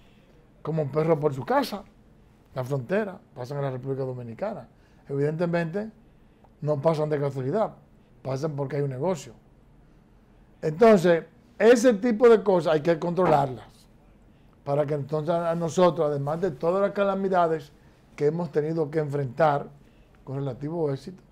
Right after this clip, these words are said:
pero calamidades que hemos tenido que enfrentar, por lo que ha implicado,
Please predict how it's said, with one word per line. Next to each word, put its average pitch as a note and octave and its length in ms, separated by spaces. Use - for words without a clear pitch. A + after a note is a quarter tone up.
pero F3 420
calamidades C#3+ 640
que D#3 80
hemos D#3 180
tenido C#3+ 280
que C#3 80
enfrentar, C3+ 540
por C3 160
lo C3 140
que C#3 100
ha - 20
implicado, C#3+ 760